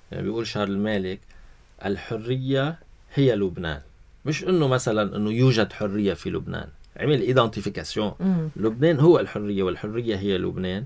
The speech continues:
Speaker 1: آه، وهون بدون الحرية نحن لا،
Speaker 2: رغم كل
Speaker 1: لسنا شيئًا، لسنا شيئًا.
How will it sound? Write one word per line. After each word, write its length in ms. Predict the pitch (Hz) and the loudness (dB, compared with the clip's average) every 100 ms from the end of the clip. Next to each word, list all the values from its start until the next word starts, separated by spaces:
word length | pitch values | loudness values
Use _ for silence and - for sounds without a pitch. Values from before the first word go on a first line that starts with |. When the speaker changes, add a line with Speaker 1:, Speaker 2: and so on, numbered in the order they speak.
| - - - - - - - - | -10 -20 -20 -20 -20 -20 -20 -10
Speaker 1:
آه، 800 | 90 90 87 87 87 87 85 82 - | -6 -4 -2 -4 -4 -6 -8 -12 -14
وهون 600 | - 90 92 135 185 143 | -8 -6 0 4 6 4
بدون 400 | 120 143 175 233 196 | 4 4 6 8 8
الحرية 1300 | 151 127 110 101 92 90 82 - 113 110 104 101 113 | 6 4 2 0 0 -2 -6 -6 -6 -4 -4 -2 -4
نحن 360 | 151 147 143 139 | -6 -8 -6 -6
لا، 880 | 135 139 135 123 117 131 127 - - - | -4 -4 -6 -8 -8 -10 -10 -12 -12 2
Speaker 2:
رغم 240 | 277 269 | 4 6
كل 140 | 240 311 | 6 8
Speaker 1:
لسنا 340 | 277 208 123 | 8 8 2
شيئًا، 500 | 117 127 123 90 82 80 | 2 4 4 2 -6 -6
لسنا 300 | 113 - - | -6 -6 -10
شيئًا. 260 | - - | -12 -16